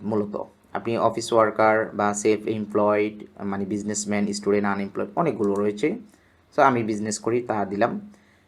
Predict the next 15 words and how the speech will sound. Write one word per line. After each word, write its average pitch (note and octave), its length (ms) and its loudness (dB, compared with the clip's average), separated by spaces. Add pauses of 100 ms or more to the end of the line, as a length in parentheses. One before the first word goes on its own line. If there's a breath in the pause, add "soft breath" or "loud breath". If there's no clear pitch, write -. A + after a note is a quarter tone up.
(120)
Then G3 180 10
ইমেইল B2 280 4
আইডি, G2+ 180 2
এটা F#2+ 200 0
তো B2 140 4
অটোমেটেড G#2+ 400 0
দেওয়া G2 180 0
রয়েছে। F#2 380 -6 (600)
Then F3 220 6
আমরা B2+ 260 4
এখানে C3+ 420 0 (320)
সাবমিট G#2+ 480 4
অপশনে C#3 320 0
ক্লিক E3 300 0
করব। - 300 -4